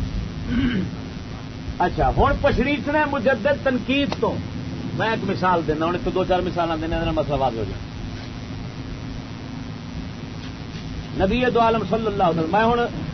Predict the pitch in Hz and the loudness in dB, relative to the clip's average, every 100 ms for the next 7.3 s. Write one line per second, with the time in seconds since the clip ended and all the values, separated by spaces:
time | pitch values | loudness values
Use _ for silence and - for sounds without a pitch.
0 | - - 190 - 208 220 214 196 185 170 | -2 0 0 2 4 6 4 2 0 -2
1 | 147 120 107 101 - - - - - - | -2 -4 -6 -8 -10 -8 -8 -8 2 4
2 | - - - - - 170 202 214 220 226 | 4 0 -8 -8 -4 0 2 4 4 2
3 | 214 233 190 233 220 208 - - - - | 2 2 2 4 4 2 -2 -4 -2 -2
4 | - - - - - - - - 214 196 | -2 -2 -4 -4 -4 -4 -2 4 4 6
5 | 220 208 220 214 202 190 208 208 - 180 | 4 4 4 2 2 0 2 2 0 -2
6 | - 165 190 185 - 196 202 - 185 - | 2 4 6 2 2 2 2 0 -2 -2
7 | 156 - | -4 4